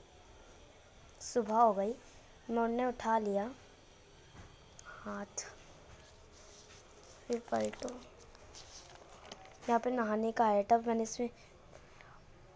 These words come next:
और मैं बता दूँ अब कि ये मेरी दोस्त का नहीं है, मैं मजाक कर रही थी। ये मेरा ही है, मैंने ही बनाया खुद से।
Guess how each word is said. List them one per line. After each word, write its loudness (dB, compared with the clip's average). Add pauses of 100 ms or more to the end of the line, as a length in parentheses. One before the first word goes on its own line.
(100)
और 12
मैं 6
बता 10
दूँ 8
अब 8
कि 0
ये 2
मेरी 6
दोस्त 6
का 6
नहीं 6
है, 6
मैं 6
मजाक 4
कर 4
रही 2 (120)
थी। -4 (560)
ये 4
मेरा 8
ही 4
है, 6
मैंने 2 (140)
ही 2
बनाया 6
खुद -2
से। 2